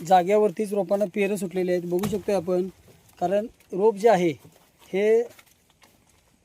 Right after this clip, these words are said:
जमिनीपासून एक फुटावरती नारळ चालवतात. वैशिष्ट्य म्हणजे नारळ पाणी खोबऱ्यासाठी चालणारी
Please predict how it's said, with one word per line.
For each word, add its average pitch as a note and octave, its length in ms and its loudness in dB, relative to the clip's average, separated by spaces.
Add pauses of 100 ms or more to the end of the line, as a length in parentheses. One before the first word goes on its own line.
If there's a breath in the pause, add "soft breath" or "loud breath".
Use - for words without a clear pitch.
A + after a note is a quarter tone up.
(180)
जमिनीपासून A#3 800 2 (1000)
एक A#3 160 4
फुटावरती A#3 400 2
नारळ A3+ 260 2
चालवतात. G#3 560 0 (380)
वैशिष्ट्य G3+ 400 -4
म्हणजे A3 520 0
नारळ G#3 320 -2
पाणी A3+ 340 -4
खोबऱ्यासाठी G3+ 520 -6
चालणारी G3 480 -2